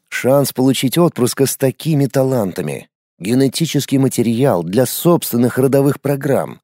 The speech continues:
На этом тоже могут настоять, правда, не сразу, побояться вспугнуть. Имелась бы возможность,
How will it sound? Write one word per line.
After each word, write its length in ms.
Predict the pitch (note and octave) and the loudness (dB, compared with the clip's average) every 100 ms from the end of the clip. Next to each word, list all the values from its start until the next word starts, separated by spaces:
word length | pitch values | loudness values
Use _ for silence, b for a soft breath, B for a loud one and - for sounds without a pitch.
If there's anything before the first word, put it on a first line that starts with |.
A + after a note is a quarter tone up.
| _ _ _ | _ _ _
На 320 | F2 A#2 C3+ B2+ | -2 2 4 4
этом 400 | G2 F#2 B2+ C3 | 2 0 -2 -2
тоже 480 | - G3 A3 F#2+ | 0 2 2 2
могут 400 | F#2 G2+ F#2 G2+ | 0 0 0 0
настоять, 720 | B2 A#2 - D#2+ G#2 A#1+ - - _ | 0 -2 -2 -4 -4 -8 -14 -18 _
правда, 320 | E3+ E3+ A#2+ | -4 -4 -2
не 140 | B2+ A#2+ | -2 -2
сразу, 520 | - F2+ D2 A#1+ C2+ _ _ | -2 -4 -4 -6 -12 _ _
побояться 640 | - C#3 D#3+ C#3+ B2+ - B2+ | -6 0 0 0 -2 -2 -4
вспугнуть. 720 | - - A2 F#2+ D2+ A#1 - _ _ _ _ _ _ _ _ _ _ _ _ | -4 -6 -4 -4 -6 -12 -18 _ _ _ _ _ _ _ _ _ _ _ _
Имелась 600 | G2 A2+ A#2+ C3+ B2+ A#2 | 0 4 4 6 4 4
бы 160 | A2 A#2 | 2 2
возможность, 920 | A2+ A2 D#3+ F3 C#2 C2 B1 - | 2 2 0 0 -2 -8 -10 -14